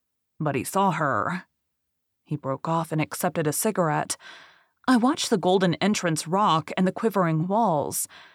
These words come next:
and the magic water through which great bubbles constantly rose.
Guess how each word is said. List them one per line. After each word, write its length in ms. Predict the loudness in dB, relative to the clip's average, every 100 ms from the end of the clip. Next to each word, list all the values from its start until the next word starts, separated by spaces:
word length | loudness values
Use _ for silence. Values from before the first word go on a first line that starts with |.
| _ _
and 140 | 0
the 40 | 2
magic 400 | 4 2 0 -2
water 380 | 2 2 2 0
through 160 | 0
which 220 | 0 -2
great 280 | 0 -2 0
bubbles 400 | 0 2 2 0
constantly 560 | 0 0 0 -2 0 0
rose. 640 | 2 0 0 -2 -6 -8